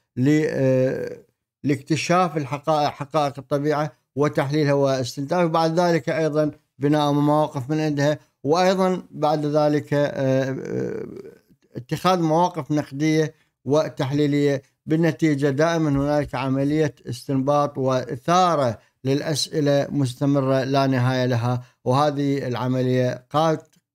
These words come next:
قادرة على أن تقتل وتدمر أي جماعة. لهذا السبب عندما ن-، نلاحظ أن، آه، الفن والفلسفة دائمًا يأتي، آه، في حالة،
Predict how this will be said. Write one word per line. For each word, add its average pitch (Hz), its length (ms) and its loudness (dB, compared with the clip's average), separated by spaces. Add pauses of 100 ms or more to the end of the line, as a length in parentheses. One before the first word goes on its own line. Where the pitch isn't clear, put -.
(120)
قادرة 160 460 2
على 123 420 0
أن 127 200 -6
تقتل 127 520 -8 (260)
وتدمر 131 680 0
أي 147 200 0
جماعة. 120 380 2
لهذا 143 240 2
السبب 175 300 2
عندما 131 440 0
ن-، 151 180 -4 (580)
نلاحظ 151 560 2 (1300)
أن، 147 180 4
آه، 135 800 0
الفن 156 420 2
والفلسفة 139 720 0
دائمًا 160 580 2 (300)
يأتي، 151 680 0
آه، 131 920 0
في 127 220 -4
حالة، 139 480 0